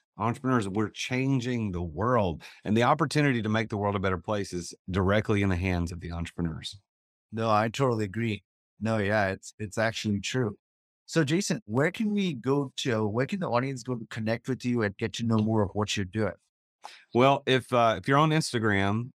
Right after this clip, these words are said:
Speaker 1: I would love for you to follow me at the real Jason Duncan. So just go follow me at the real Jason Duncan.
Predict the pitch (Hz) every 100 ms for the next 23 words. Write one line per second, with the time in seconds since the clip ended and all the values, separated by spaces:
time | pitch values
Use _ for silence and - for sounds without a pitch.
0 | _ 98 101 98 101 107 98 104 92 -
1 | 95 92 92 80 90 90 95 87 92 85
2 | 90 87 - 80 80 80 95 90 90 87
3 | 90 92 87 90 87 87 85 80 90 85
4 | 90 80 87 90 80 85 85 85 78 85
5 | 80 87